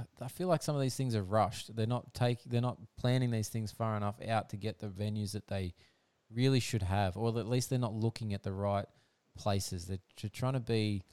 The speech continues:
like, I think they p-, obviously picked that 'cause it's in Adelaide. It's probably in the city. I didn't look exactly where it was, but from access point of view, it's probably pretty good. But you just go twenty, thirty minutes out of town, and I'm sure you could find a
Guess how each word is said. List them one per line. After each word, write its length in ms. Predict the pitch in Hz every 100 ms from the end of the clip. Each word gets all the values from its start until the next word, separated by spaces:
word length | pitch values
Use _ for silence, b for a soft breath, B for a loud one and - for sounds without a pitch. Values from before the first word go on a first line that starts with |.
| b b -
like, 120 | 107
I 60 | 110
think 180 | 135
they 140 | 131 113
p-, 200 | - -
obviously 260 | 107 95
picked 240 | 104 113 -
that 160 | 107
'cause 120 | - 98
it's 160 | 98 -
in 260 | 127 113 101
Adelaide. 380 | 104 101 98 92
It's 100 | -
probably 240 | 123 107
in 220 | 107 117
the 80 | 104
city. 280 | - 110 101
I 80 | 101
didn't 200 | 113 101
look 100 | 98
exactly 460 | 95 107 104 -
where 180 | 90 90
it 80 | 87
was, 260 | 101 95 87
but 180 | 95 - B B B B B - _
from 180 | - 117
access 480 | - 127 - 120 104
point 240 | - 107 98
of 60 |
view, 100 | 98
it's 140 | 95 -
probably 240 | 98 90
pretty 260 | - 92 90
good. 240 | 110 95
But 180 | 95 98 b b b b _
you 100 | 156
just 160 | 185 -
go 220 | 160 135 120 -
twenty, 280 | - 139 131
thirty 260 | 117 131 117
minutes 260 | 117 107
out 120 | 113 101
of 80 |
town, 280 | - 131 127
and 80 | 104
I'm 80 | 98
sure 240 | - 147
you 100 | 147
could 120 | 120
find 280 | - 120
a 60 | 110